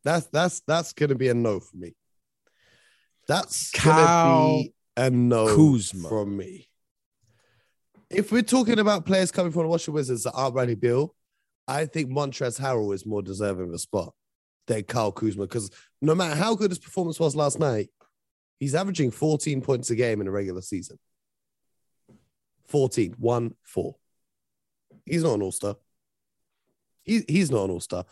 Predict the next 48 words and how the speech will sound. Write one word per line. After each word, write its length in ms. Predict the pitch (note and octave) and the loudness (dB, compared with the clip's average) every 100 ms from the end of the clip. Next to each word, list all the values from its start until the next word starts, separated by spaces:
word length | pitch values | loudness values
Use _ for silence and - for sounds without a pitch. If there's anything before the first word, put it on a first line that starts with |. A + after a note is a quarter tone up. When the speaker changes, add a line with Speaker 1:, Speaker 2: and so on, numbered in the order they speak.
| _ - | _ -2
Speaker 1:
I'd 140 | G3 | 0
rather, 260 | A3 G#3+ E3+ - | 2 2 0 -4
I, 180 | G#3 - | -4 -2
I 120 | G#3+ | -2
think 180 | A3+ F3 | -2 0
Montrezl 420 | E3 E3+ F3 F3 | 0 -2 -4 -4
Harrell 140 | G#3 B2+ | -2 -2
would 80 | |
be, 280 | G2+ G#2 G2 - | -2 -6 -6 -6
would 180 | A#2 | -6
be 120 | A2 A2 | -4 -2
more 240 | A2+ G#2+ | 0 0
suited 320 | - A2 G2 | -2 -4 -4
for 200 | - G#2 | -6 -8
an 60 | G2+ | -6
all-star 300 | F#2+ G2 G2+ | -6 -6 -6
selection. 380 | F#2+ F#2 - - | -6 -8 -8 -4
Speaker 2:
I'm 120 | C#3+ | 2
not 180 | E3+ F#3+ | 4 4
mad 240 | F3+ E3 | 6 6
at 80 | F3 | 6
that. 200 | F#3 F3+ | 4 2
I'm 120 | C#3 | 2
not 160 | F3 F#3+ | 2 2
mad 160 | F3+ F#3 | 2 2
at 100 | E3+ | 2
that 140 | G3+ | -2
selection 420 | - F#3 E3+ F#3+ F#3+ | -2 -4 -4 -6 -2
either. 320 | E3 C#3+ D#2+ - | 0 0 -2 -6
I'm 100 | C#3+ | -2
not 160 | G3 | -2
mad 180 | D#3+ C#3+ | 0 -2
at 100 | B2+ | -4
that. 120 | C3 - _ - | -8 -12 _ -2
But 140 | G#3 | 2
hey, 320 | E3 F3+ G2+ - - | 4 4 2 -4 4
but 100 | E3 | 8
let's 280 | A#3 C4+ | 8 8
make, 320 | F#3+ A3 - - _ _ | 8 6 6 -2 _ _
there's 220 | A3+ B3 | 6 6
one 240 | D#3+ B3+ A#3 | 6 6 6
name 200 | G#3+ F3 | 6 6
that 80 | C#3+ | 4
has 180 | E3 D#3+ | 2 2
to 80 | D3 | -2
be 180 | D3+ | 0
on 160 | D3+ C#3+ | 0 0
there 220 | C3 B2+ | -2 -4